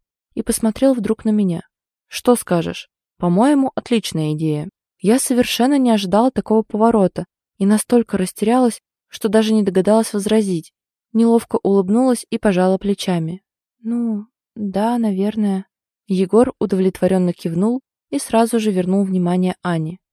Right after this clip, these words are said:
«Организуешь, Ань?» «А Глеб Александрович возражать не будет?» с сомнением спросила она. Егору явно этот вопрос не пришёлся по душе. «Не будет», холодно ответил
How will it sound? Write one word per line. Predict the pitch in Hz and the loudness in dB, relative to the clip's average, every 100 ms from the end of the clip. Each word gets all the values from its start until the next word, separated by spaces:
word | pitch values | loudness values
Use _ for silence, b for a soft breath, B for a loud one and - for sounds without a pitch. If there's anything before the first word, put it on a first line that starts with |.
| _ _ | _ _
«Организуешь, | 175 170 202 208 254 269 - | -4 2 2 4 4 2 2
Ань?» | 196 175 160 - _ _ _ - | -2 -2 -2 -8 _ _ _ -6
«А | 208 | 0
Глеб | 214 226 - | 2 2 2
Александрович | 220 - 233 202 180 175 - | -4 0 2 2 0 -2 -6
возражать | - 190 196 - | -4 0 0 0
не | 202 | -2
будет?» | 233 302 214 - _ _ _ | 0 0 -2 -6 _ _ _
с | - | -8
сомнением | - 180 170 165 160 | -2 0 0 -2 -4
спросила | - 180 - 175 165 - | -6 -6 -4 -4 -4 -4
она. | 185 170 170 - _ _ - | -4 -4 -8 -14 _ _ -6
Егору | 196 185 226 285 | -4 2 2 4
явно | 269 220 220 233 - | 4 2 2 0 -2
этот | 214 196 | -8 -6
вопрос | 185 - 202 - | -4 -2 -4 -2
не | 208 | -4
пришёлся | 214 - 185 - | -4 -2 -4 -4
по | - 190 | -6 -4
душе. | 214 - 165 160 _ _ _ - | -4 -6 -8 -10 _ _ _ -2
«Не | 202 214 | 2 2
будет», | 208 202 160 - _ _ _ _ - | 4 2 2 -6 _ _ _ _ -18
холодно | - 170 156 160 160 | -8 -6 -4 -4 -6
ответил | - 156 165 | -4 -6 -6